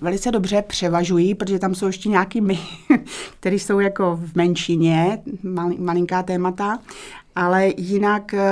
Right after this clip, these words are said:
tady bych řekla, že to, eh, svým způsobem navazuje i na tu Takovou makovou, protože je to, eh, pořád vlastně jsou to variace na to vnímání pocitů, eh, ze světa, ze vztahů,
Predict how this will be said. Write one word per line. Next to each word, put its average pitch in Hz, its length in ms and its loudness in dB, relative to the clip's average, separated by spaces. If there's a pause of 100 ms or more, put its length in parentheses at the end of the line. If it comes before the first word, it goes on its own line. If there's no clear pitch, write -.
(540)
tady 226 220 4
bych 233 200 2
řekla, 220 320 4
že 220 140 4
to, 220 440 4
eh, 180 160 0
svým 202 280 0
způsobem 190 600 2
navazuje 196 500 4
i 185 320 6
na 175 280 4
tu 175 260 -2
Takovou 170 480 0
makovou, 202 640 2 (400)
protože 190 460 2
je 185 220 4
to, 190 520 0 (120)
eh, 185 40 -2 (280)
pořád 196 500 0
vlastně 185 320 0
jsou 190 180 -2
to 196 120 -2
variace 196 720 2
na 185 140 -4
to 190 180 -6
vnímání 202 680 2
pocitů, 190 680 -4 (520)
eh, 165 320 2
ze 175 180 -2
světa, 196 540 -2
ze 180 160 -2
vztahů, 196 800 0